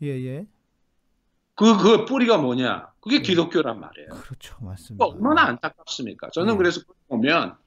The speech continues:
Speaker 1: 예.
Speaker 2: 이 지금 세상 사람들이 기독교가 이렇게 일어나도록 만들어 놓은 그걸 갖고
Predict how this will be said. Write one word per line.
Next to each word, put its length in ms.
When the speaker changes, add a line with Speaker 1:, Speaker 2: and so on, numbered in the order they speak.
Speaker 1:
예. 40
Speaker 2:
이 140
지금 560
세상 340
사람들이 920
기독교가 1300
이렇게 260
일어나도록 800
만들어 460
놓은 220
그걸 340
갖고 580